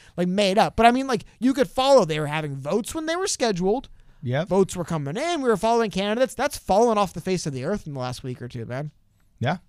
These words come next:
Speaker 1: I mean, they basically pushed back and postponed. We're seeing stuff. We're, I've seen multiple states postponed to June.
Speaker 2: Yeah.
Speaker 1: I mean, po-,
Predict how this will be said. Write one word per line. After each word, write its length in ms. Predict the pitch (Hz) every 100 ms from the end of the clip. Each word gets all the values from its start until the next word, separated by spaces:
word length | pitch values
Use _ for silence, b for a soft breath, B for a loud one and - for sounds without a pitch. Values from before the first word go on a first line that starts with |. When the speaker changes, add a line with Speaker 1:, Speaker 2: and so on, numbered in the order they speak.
| -
Speaker 1:
I 40 |
mean, 80 | 180
they 60 | 190
basically 320 | 180 220 233
pushed 260 | - 190 -
back 220 | 175 175
and 80 | 147
postponed. 420 | 170 - 175 180 B B B
We're 120 | 214 294
seeing 260 | 392 349
stuff. 220 | 233 285 175 _ _
We're, 380 | 220 240 247 277 -
I've 140 | 240
seen 220 | - 359
multiple 440 | 240 285 330 277 202
states 380 | - 311 349 -
postponed 580 | - 262 - 262 285 -
to 100 | 180
June. 680 | 139 147 220 330 254 87 - _ _ _ _ _ -
Speaker 2:
Yeah. 480 | 92 98 110 98 90
Speaker 1:
I 60 | 254
mean, 400 | 294 294 208 190
po-, 260 | - 320